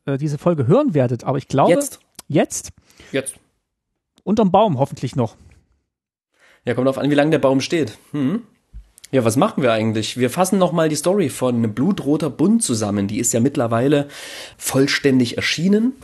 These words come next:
Speaker 2: Und heute reden wir noch mal genau darüber. Gehen auf alle Story-Schlüsselmoment-Karten ein. Gucken, wie die miteinander verzahnt sind, mit welcher Geschichte, was vielleicht vergessen wird und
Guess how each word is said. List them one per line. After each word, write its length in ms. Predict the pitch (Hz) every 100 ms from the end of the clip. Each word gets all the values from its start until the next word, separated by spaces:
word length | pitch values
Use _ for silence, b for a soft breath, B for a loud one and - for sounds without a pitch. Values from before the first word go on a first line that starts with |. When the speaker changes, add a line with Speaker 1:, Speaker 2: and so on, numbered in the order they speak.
| B B - -
Speaker 2:
Und 220 | 117 104
heute 360 | 104 104 165 262 -
reden 220 | 107 104 101
wir 80 |
noch 180 | 113 120
mal 300 | 131 147 196 -
genau 300 | 104 107 120
darüber. 640 | 120 131 131 190 135 104 -
Gehen 180 | 110
auf 200 | 110 -
alle 200 | 113 113
Story-Schlüsselmoment-Karten 1500 | 104 - 123 135 113 - 170 165 113 104 110 113 - 123 127 117
ein. 420 | 104 123 208 247 B B B B
Gucken, 280 | 170 160 147
wie 140 | 147
die 300 | 143 165 170
miteinander 920 | - 123 127 160 - 127 143 160 147
verzahnt 600 | 139 135 - 135 131 185
sind, 120 | 185 170
mit 140 | 143
welcher 240 | 143 156
Geschichte, 600 | 147 131 196 190 185 180 180 B B
was 140 | 131 -
vielleicht 220 | 131 131
vergessen 440 | 120 143 147 151
wird 240 | 147 151 -
und 560 | 120 135 139 - -